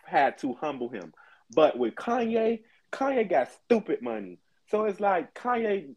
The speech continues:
he know what he doing. It's, it's something that missing, and it probably won't come out now, but it's gonna come out sooner than later, and then we're all gonna be like,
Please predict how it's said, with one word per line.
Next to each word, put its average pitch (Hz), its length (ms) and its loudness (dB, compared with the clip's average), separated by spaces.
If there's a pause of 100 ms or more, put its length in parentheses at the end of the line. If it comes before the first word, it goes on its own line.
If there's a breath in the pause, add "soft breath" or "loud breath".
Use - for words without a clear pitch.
he 254 220 -2
know 180 240 0
what 170 160 6
he 156 100 -10
doing. 131 400 -2
It's, 190 240 -2
it's 190 160 -2 (140)
something 208 500 -4 (360)
that 131 320 4 (140)
missing, 175 520 -4 (100)
and 147 140 -2
it 139 100 -4
probably 160 300 0
won't 143 260 -4
come 165 160 -4
out 120 200 -4
now, 139 420 -4 (280)
but 156 200 2
it's 160 120 -2
gonna 156 220 -6
come 160 260 -10
out 143 240 0
sooner 165 240 -6
than 135 160 -4
later, 156 240 0
and 123 160 -2
then 127 140 -4
we're 143 160 -4
all 131 180 4
gonna 131 200 -6
be 123 100 -6
like, 120 240 0